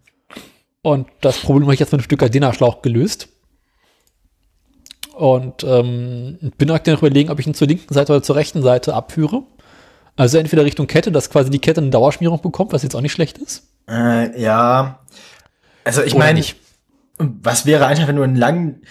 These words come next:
Speaker 2: so einen langen, ganz langen, ganz dünnen Plastikschlauch nimmst und es einfach bis ganz nach unten unter, unter den Rahmen führst und einfach so immer so eine leichte Spur hinter dir her? Ich mein
Speaker 1: <laughs> Dass die denn die ganze Zeit irgendwie so auf dem Hinterreifen wäre und das könnte die Laufeigenschaften des Hinterreifens beeinflussen.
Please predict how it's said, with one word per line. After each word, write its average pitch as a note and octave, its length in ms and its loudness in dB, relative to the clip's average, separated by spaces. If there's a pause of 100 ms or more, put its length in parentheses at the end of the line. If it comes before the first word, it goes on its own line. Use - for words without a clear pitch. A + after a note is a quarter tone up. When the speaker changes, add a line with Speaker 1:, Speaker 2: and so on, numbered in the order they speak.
(160)
Speaker 2:
so - 100 -4
einen B2 100 2
langen, D3 160 0
ganz G3+ 220 -2
langen, E3 220 0
ganz F3 220 0
dünnen D#3 200 0
Plastikschlauch D#3 600 -2
nimmst D#3 240 0
und D3 60 -2
es B2+ 80 -2
einfach - 280 -4
bis A#2+ 180 -4
ganz C#3+ 240 0
nach C#3+ 160 -4
unten E3 260 -2
unter, D3 400 2 (100)
unter C#3+ 200 -2
den A#2+ 100 0
Rahmen A#2+ 280 2
führst D#3 400 -4
und C#3+ 60 -8
einfach B2+ 240 -4
so C#3+ 120 -6
immer C#3+ 140 -2
so C#3 60 -2
eine C3+ 120 -2
leichte A#2+ 320 -2
Spur C3+ 260 -6
hinter E3 180 0
dir C#3+ 140 0
her? D3+ 220 -4
Ich - 120 -8
mein C3 180 -12
Speaker 1:
<laughs> - 40 -20 (1800)
Dass C3+ 180 2
die - 100 -4
denn D3+ 120 2
die C#3+ 60 2
ganze C3+ 200 -2
Zeit F3 100 -6
irgendwie C3+ 460 2
so D3+ 60 -4
auf B2+ 100 -4
dem A#2+ 60 -2
Hinterreifen A#2 500 0
wäre B2 340 4
und A#2 520 -8
das - 240 -8
könnte C#3+ 220 -6
die B2+ 140 0
Laufeigenschaften B2+ 680 -2
des F3 100 -4
Hinterreifens A2+ 520 -4 (480)
beeinflussen. A#2+ 640 -4